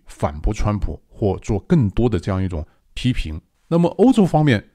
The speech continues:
对川普昨天这个言论呢，今天也做了直截了当的反应。正在越南访问的法国总统马克龙说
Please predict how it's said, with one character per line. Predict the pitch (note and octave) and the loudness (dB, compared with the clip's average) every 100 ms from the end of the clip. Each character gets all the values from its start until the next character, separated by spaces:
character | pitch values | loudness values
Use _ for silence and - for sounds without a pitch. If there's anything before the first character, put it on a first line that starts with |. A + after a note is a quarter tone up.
| _ - | _ 4
对 | D3 | 4
川 | - F#3+ G#3 | 4 0 0
普 | G2 | 0
昨 | G#2 A#2+ | 0 0
天 | B2 | 2
这 | C#3 | 4
个 | A2 | 4
言 | G2 A2+ | 4 2
论 | A#2+ | 2
呢， | G2+ | 0
今 | F2 C#3+ | -2 -2
天 | C3+ C#3 | 0 2
也 | G2+ D#2 | 0 -4
做 | - C#3 | -2 0
了 | G#2+ E2 _ _ | 0 -2 _ _
直 | - C3 | -4 2
截 | B2+ | 4
了 | A2+ E2+ | 4 2
当 | G#2+ | 0
的 | G2+ | -2
反 | - E2 | -4 -6
应。 | F2+ G#2 _ _ - | -4 -6 _ _ -2
正 | G3+ | 2
在 | E3 D#3 C#3 | 6 6 4
越 | D3 A3 | 2 2
南 | F3+ A#2+ | 4 2
访 | - F2 F2 | 0 -4 -2
问 | A#2+ | 2
的 | G#2 F2 _ _ | 2 0 _ _
法 | - F2+ | -4 -2
国 | D3 | -2
总 | - D#3 | -2 -2
统 | A2+ | -2
马 | G2 E2 | -2 -4
克 | C3+ | -4
龙 | A2 C#3+ | -4 -4
说 | - F#2 | -4 -6